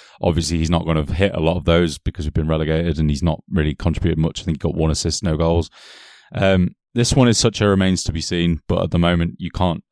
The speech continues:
help but give low scores, and the reason for that is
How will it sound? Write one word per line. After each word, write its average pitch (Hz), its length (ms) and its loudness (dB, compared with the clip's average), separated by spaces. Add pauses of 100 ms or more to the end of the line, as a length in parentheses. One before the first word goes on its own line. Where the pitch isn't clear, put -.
(100)
help 98 200 -8
but 90 100 -8
give 92 380 0
low 95 140 2
scores, 98 440 2
and 85 220 2 (380)
the 95 100 4
reason 85 260 4
for 90 240 2
that 87 200 2
is 78 140 -2